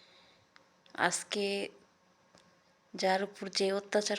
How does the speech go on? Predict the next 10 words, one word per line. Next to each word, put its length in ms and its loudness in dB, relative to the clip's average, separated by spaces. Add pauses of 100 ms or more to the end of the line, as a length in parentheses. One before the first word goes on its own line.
করতেছে, 420 -6 (640)
কালকের 400 2
দিনটা 280 -4 (120)
তোমার, 300 -6 (220)
মনে 260 -8
রাখো। 340 -8 (2250)
আল্লাহ 240 6 (100)
সবাইকে 320 0 (100)
বুঝ 240 -4
দান 140 2